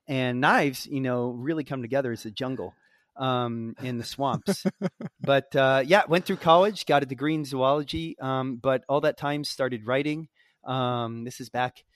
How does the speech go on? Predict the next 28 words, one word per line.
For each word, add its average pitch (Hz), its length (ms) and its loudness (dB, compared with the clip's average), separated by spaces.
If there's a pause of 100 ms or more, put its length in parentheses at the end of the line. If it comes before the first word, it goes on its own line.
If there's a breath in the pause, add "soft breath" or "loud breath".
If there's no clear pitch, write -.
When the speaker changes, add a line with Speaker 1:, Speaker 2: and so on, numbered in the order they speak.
(140)
Speaker 1:
you 120 80 -10
know, 120 180 -6
when 110 160 -8
print 127 320 -10
was 117 220 -10
a 113 40 -10
lot 113 200 -2
more 117 100 -6
popular 113 480 -6
than 107 160 -12
it 110 80 -10
is 113 160 -10
now. 117 460 -4
Um, 110 360 -8
wrote 127 220 -2
for, 120 140 -8
like, 120 180 -4
ten 127 240 -8
different 123 300 -8
magazines, 131 720 -6 (480)
um, 127 560 -2
and, 123 560 -4
uh, 117 500 0
started 143 400 -2
dabbling 131 460 2
in 123 80 -6
knife 131 180 -6
designs. 95 480 -14